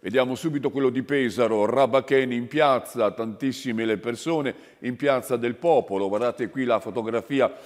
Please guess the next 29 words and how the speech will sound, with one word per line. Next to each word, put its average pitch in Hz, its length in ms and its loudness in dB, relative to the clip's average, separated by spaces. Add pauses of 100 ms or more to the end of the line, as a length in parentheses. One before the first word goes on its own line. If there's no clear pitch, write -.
(220)
del 135 240 2
sindaco, 120 960 -2
eh, 107 160 2
Matteo 123 460 0
Ricci 139 460 -4
con 110 260 -2
il 104 320 2
Rabachen 143 880 2 (240)
e 101 120 -6
tutta 160 300 0
la 127 140 4
gente 120 480 -2
che 104 160 -4
ha 107 140 4
affollato 110 680 2
Piazza 101 420 0
del 98 180 -4
Popolo. 113 600 2 (300)
Quintali 156 640 2
di 127 160 0
cioccolatini 147 760 0
anche 127 340 0
qui 180 300 -4
lanciati 113 680 0
da 104 220 2
Alex 110 580 2
e 107 120 2
Leonardo 107 540 0
Bernacchia. 175 680 2